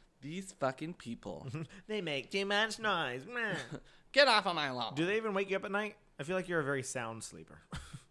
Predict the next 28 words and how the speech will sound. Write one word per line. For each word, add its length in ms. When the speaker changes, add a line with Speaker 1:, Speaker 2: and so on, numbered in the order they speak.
Speaker 1:
No. 600
Speaker 2:
Oh, 100
you're 180
not? 240
Speaker 1:
Um, 540
two 420
Speaker 2:
<laughs> 20
Speaker 1:
nights 280
ago, 320
I 80
panicked 480
and 80
woke 200
up 100
and 60
somebody 300
thought 200
somebody 200
was 120
breaking 340
in 100
the 80
house. 360
<laughs> 180
Speaker 2:
What 220
was 160
happening? 460
Speaker 1:
Um, 800